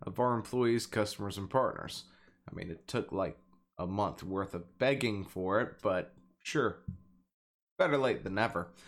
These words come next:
Um, we believe it is, uh, prudent to, uh,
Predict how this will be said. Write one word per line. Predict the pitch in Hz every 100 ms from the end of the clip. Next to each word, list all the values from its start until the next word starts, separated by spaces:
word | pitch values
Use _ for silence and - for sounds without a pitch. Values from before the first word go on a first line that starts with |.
| - - _
Um, | 104 98 90 92 -
we | 135 170
believe | 151 135 143 127 101 - - - _ -
it | 117
is, | 107 101 -
uh, | 101 98 85 -
prudent | - 165 107 - - - -
to, | 110 98
uh, | 95 87